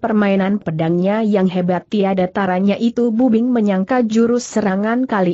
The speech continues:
ini pasti berhasil melumpuhkan perlawanan Hun Tian Hai.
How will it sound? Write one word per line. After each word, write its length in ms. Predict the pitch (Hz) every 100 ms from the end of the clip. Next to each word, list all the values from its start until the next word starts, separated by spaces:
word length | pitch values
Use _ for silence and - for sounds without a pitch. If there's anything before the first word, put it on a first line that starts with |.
| 202
ini 240 | 233 254
pasti 460 | 175 170 - 262 233
berhasil 500 | 226 190 180 240 247
melumpuhkan 880 | 214 214 233 233 240 - 226 240
perlawanan 640 | 247 226 180 185 185 185 190
Hun 220 | 196 196
Tian 320 | 208 190 180
Hai. 500 | 185 247 294 208 147